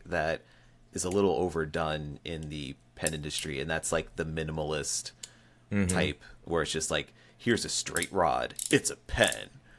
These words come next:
Speaker 1: But it
Speaker 2: <laughs> Yeah,
Speaker 1: looks like a
Speaker 2: right.
Speaker 1: straight rod."
Speaker 2: <laughs>
Speaker 1: And it's, and it just, to me, it smacks of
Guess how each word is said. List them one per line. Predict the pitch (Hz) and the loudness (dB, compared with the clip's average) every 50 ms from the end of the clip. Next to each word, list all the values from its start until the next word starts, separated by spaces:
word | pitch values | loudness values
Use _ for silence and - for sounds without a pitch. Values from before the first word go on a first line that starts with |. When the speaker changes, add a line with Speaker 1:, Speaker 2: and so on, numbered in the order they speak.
| - - - | -16 -6 0
Speaker 1:
But | 113 127 | 2 4
it | 135 - 135 120 | 6 6 8 8
Speaker 2:
<laughs> | 160 135 | 8 8
Yeah, | 120 | 8
Speaker 1:
looks | 123 - 98 | 6 6 6
like | 95 92 - | 4 4 4
a | 110 | 4
Speaker 2:
right. | 113 110 | 4 4
Speaker 1:
straight | 98 90 85 87 92 - - | 4 4 2 2 0 0 2
rod." | - 143 107 87 69 58 53 55 64 - - - | 6 8 8 8 8 6 2 0 -2 -4 -8 -6
Speaker 2:
<laughs> | - | -4
Speaker 1:
And | 120 101 - - - 107 107 | -2 -2 -2 2 4 4 4
it's, | 98 80 85 | 4 4 0
and | - - 120 120 123 | 2 6 6 6 6
it | 120 | 6
just, | - 165 147 - - | 4 2 2 2 2
to | - 139 | 2 2
me, | 131 139 151 147 | 2 4 4 4
it | 131 - - | 4 4 2
smacks | - - - 117 113 107 107 107 - - - - | 0 -2 2 4 6 6 6 6 2 -2 -4 0
of | - 98 98 95 95 95 90 90 92 87 - - | 4 6 8 8 8 6 6 4 0 -2 -6 -14